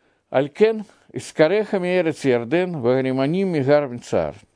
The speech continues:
Ну, перевод я уже сказал, что, э, «я буду вспоминать себе земли Иорданской, Хермоне, на горе Мицар, и Всевышний, моя душа поникла из-за этих воспоминаний».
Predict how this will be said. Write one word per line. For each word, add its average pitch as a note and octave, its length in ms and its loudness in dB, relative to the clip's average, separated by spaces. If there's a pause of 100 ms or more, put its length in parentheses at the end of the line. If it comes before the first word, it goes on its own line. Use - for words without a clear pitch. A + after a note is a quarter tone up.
(300)
Ну, G3 280 -10
перевод C#3+ 380 0
я A2 120 0
уже G2+ 180 -6
сказал, F3 580 -2 (340)
что, - 480 -2 (140)
э, A2+ 220 -4
«я C#3 200 2
буду C3 240 -4
вспоминать A#2+ 580 0
себе F#2+ 300 0
земли G#2 360 0
Иорданской, B2+ 600 0
Хермоне, B2+ 480 0
на G2+ 120 -2
горе G2+ 200 0
Мицар, D#3 520 -2 (600)
и E3 320 -2 (160)
Всевышний, C#3+ 800 -2
моя B2+ 300 2
душа A#2 320 -4
поникла C#3 580 -2
из-за A#2 180 -2
этих - 300 -6
воспоминаний». G2 640 -4